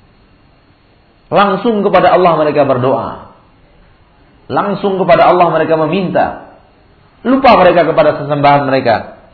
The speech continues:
selain Allah, lupa mereka kepada berhala-berhala perantara antara mereka dengan Allah. Langsung mereka minta kepada, kepada Allah.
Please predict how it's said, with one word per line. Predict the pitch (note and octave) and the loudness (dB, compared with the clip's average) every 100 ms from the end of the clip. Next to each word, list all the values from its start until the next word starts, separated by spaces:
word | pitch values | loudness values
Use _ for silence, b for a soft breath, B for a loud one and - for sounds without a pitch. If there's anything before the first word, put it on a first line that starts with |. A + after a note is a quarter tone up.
| - | -4
selain | C3+ C3+ | -2 0
Allah, | B2+ B2+ B2+ G#2 - - - - _ b b b | 0 2 2 0 -6 -18 -20 -20 _ b b b
lupa | F#3 A#3 G3 | 0 4 4
mereka | F#3 F3 E3 | 4 2 0
kepada | E3 D#3 D3+ | 2 2 2
berhala-berhala | D3 D3 E3 D3+ C#3+ D3 D3+ D3 | 2 2 2 2 2 2 0 2
perantara | D3 D3 C3+ C#3+ E3 E3 B2 F2+ - - - _ _ _ _ _ - | 0 0 -2 0 4 4 2 -4 -14 -20 -20 _ _ _ _ _ -6
antara | D3 D3 D3+ C#3+ | -2 2 2 2
mereka | D3+ D3+ C#3+ | 0 0 0
dengan | C3+ C#3 | 0 -2
Allah. | B2+ B2 C3 G#2 - - _ _ _ _ _ - | -2 0 0 -2 -10 -20 _ _ _ _ _ -10
Langsung | B2+ F#3+ F3+ F#3 E3+ | -6 -4 -4 -6 -4
mereka | D3 C#3+ D3+ | -2 0 0
minta | D#3 C3+ D3+ | -2 0 0
kepada, | C3 B2 A#2+ F#3 G3+ - - - - _ _ | 0 0 2 2 -2 -10 -20 -20 -20 _ _
kepada | C#3+ C#3 B2 A2 | -2 2 2 2
Allah. | A#2 A#2 A2+ - - | 0 0 0 -2 -14